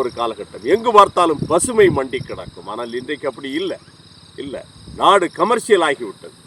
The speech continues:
அஹ், விவசாயம் கமர்ஷியல் ஆகிவிட்டது, எல்லாமே கமர்ஷியல் ஆகிவிட்டது. தாய்ப்பால் மட்டும்தான் இன்னும் கமர்ஷியல் ஆகவில்லை என்கிற அளவுக்கு இந்த நாட்டிலே அத்தனை தூரம், அத்தனையும் நாம் என்ன செய்திருக்கிறோம், விவசாயத்தையே இன்றைக்கு கமர்ஷியலாக மாற்றி கொண்டிருக்கிறோம்.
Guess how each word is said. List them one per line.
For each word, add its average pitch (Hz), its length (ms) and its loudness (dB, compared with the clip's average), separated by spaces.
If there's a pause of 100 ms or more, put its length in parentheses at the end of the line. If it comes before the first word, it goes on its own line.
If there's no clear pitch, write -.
(400)
அஹ், 117 120 -14 (420)
விவசாயம் 226 600 6
கமர்ஷியல் 196 480 0
ஆகிவிட்டது, 110 540 -10 (440)
எல்லாமே 262 400 0
கமர்ஷியல் 185 460 -2
ஆகிவிட்டது. 92 480 -12
தாய்ப்பால் 127 440 -8 (100)
மட்டும்தான் 127 500 -6 (160)
இன்னும் 107 200 -16 (100)
கமர்ஷியல் 101 440 -14 (140)
ஆகவில்லை 95 380 -16 (400)
என்கிற 92 220 -16 (100)
அளவுக்கு 170 380 -4 (120)
இந்த 98 180 -16
நாட்டிலே 120 380 -8 (460)
அத்தனை 220 360 2 (100)
தூரம், 277 300 2 (220)
அத்தனையும் 147 480 -6
நாம் 123 180 -8
என்ன 156 180 -6
செய்திருக்கிறோம், 120 560 -10 (140)
விவசாயத்தையே 165 680 -8
இன்றைக்கு 135 260 -12 (100)
கமர்ஷியலாக 110 640 -12
மாற்றி 92 260 -14
கொண்டிருக்கிறோம். - 600 -14